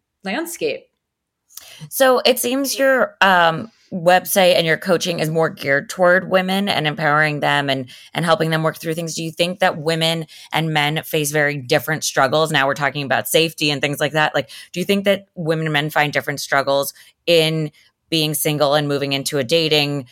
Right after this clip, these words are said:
Speaker 2: situation and experiencing all of that?
Speaker 1: So what I will say is that they, what they, they struggle with more things similarly than differently. There are some key differences, but there, more things are the same. They're not. Yeah, it is more geared towards women, though I happen to have, like,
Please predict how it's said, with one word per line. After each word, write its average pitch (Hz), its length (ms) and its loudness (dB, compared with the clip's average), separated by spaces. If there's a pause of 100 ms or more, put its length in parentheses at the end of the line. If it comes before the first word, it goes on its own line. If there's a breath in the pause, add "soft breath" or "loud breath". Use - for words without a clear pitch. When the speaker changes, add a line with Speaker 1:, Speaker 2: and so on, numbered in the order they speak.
Speaker 2:
situation 147 760 0
and 131 160 0
experiencing 139 560 -4
all 143 160 -2
of 147 60 -4
that? 160 240 -2 (240 loud breath)
Speaker 1:
So 233 180 -2
what 240 140 -2
I 247 120 2
will 302 280 -4
say 254 260 -2
is 226 120 -2
that 214 140 -4
they, 208 220 -2
what 208 240 -4
they, 196 540 -2
they 214 180 0
struggle 254 420 -4
with 220 140 0
more 202 320 -2
things 202 380 -4
similarly 170 680 -6
than 160 320 -10
differently. - 720 -14
There 202 160 0
are 208 160 2
some 233 180 -8
key 214 200 -8
differences, 196 640 -6
but 196 220 -8
there, 196 200 -2
more 202 260 0
things 196 300 -6
are 180 80 -4
the 175 100 -6
same. 170 300 -8
They're 165 140 -10
not. 160 300 -10 (320 loud breath)
Yeah, 277 360 2
it 262 100 6
is 330 220 -2
more 311 220 0
geared 240 320 0
towards 226 280 -2
women, 196 340 -2
though 180 200 -2
I 190 300 -2
happen 254 420 -8
to 202 100 -6
have, 185 320 -2 (180)
like, 175 280 -8